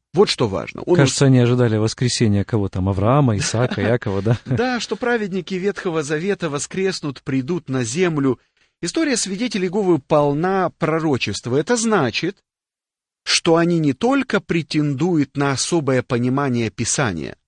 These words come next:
Speaker 1: они помимо Писания позволяют себе говорить что-то от имени Господа, закрепили за собой статус пророка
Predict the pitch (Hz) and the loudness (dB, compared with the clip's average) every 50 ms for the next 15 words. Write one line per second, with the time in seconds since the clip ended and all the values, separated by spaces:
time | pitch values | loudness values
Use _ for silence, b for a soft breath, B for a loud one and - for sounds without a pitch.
0 | _ - 117 123 131 135 127 - - 120 117 131 170 220 254 240 214 185 147 - | _ -2 0 2 4 2 2 0 0 0 0 2 2 2 2 2 2 0 0 0
1 | 135 120 - - 117 92 69 50 50 50 - - _ _ - 120 110 117 120 131 | -2 -4 -2 -4 -4 -6 -6 -8 -12 -14 -16 -18 _ _ -4 -2 -2 0 2 2
2 | 135 151 151 131 113 - - - 113 107 120 104 95 110 95 98 95 120 170 190 | 2 4 2 2 0 0 -2 -4 0 0 0 0 0 0 0 0 0 0 -2 -2
3 | - - - 120 135 156 165 170 160 _ _ _ _ _ _ - - 113 - - | -4 -4 0 0 0 2 0 -2 -4 _ _ _ _ _ _ -6 -4 -4 -2 0
4 | 123 120 117 123 131 147 170 156 175 147 - - - - 67 60 - _ _ _ | 0 2 4 4 2 2 2 2 2 2 2 0 -6 -8 -10 -10 -12 _ _ _
5 | - 113 113 143 - - 123 120 - - 123 139 170 208 226 247 233 175 180 156 | -8 -4 -4 -2 0 0 -2 -2 -2 0 -2 0 0 0 0 0 0 0 0 0
6 | - - 131 120 131 165 185 160 - - - - 143 143 - - 113 - - - | 0 0 -2 -2 2 2 2 2 2 -2 -2 0 0 0 0 -2 -10 -10 -8 -8
7 | 117 107 101 92 95 78 - - - 156 202 220 | -8 -6 -6 -6 -8 -10 -10 -6 -4 -4 -4 -4